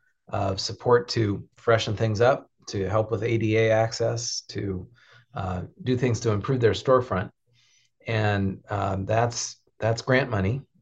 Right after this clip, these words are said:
And so we don't wanna miss those opportunities. It's for existing businesses, so not for new, but we do anticipate,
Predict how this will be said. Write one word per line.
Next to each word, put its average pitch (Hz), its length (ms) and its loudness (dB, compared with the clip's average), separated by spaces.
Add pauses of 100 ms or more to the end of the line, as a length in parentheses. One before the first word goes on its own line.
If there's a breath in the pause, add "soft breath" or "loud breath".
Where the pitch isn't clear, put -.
And 101 340 0
so 107 120 0
we 107 60 2
don't 107 120 4
wanna 101 320 2
miss 135 280 2
those 120 200 2
opportunities. 110 880 0
It's 110 160 2
for 117 240 6
existing 123 480 2
businesses, 117 560 4
so 120 100 2
not 117 300 0 (320)
for 113 100 -2
new, 113 300 0
but 123 320 4
we 107 240 -4 (460 soft breath)
do 139 360 2
anticipate, 113 840 0